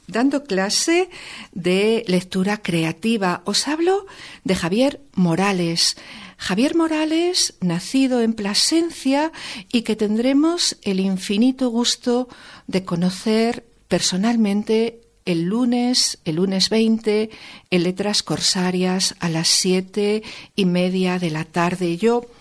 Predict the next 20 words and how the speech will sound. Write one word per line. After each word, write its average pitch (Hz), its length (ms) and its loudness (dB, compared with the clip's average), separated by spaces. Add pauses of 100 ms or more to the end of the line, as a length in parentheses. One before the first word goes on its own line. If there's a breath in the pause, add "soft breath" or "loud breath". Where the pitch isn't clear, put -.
(300 loud breath)
os 190 180 -2
animo 214 400 2
a 190 140 -4
todos, 214 560 0 (260 loud breath)
si - 280 0
mi 180 200 2
opinión 220 680 2
vale 196 580 -2
un 196 120 2
poquito, 214 580 0 (340 loud breath)
pues 170 400 0
que 170 280 -2
vengáis 170 520 0
a 226 40 -2
escucharle, 233 640 -2
porque 185 540 -2
es - 320 0
verdaderamente 233 880 0
un 240 160 2
autor, 233 540 0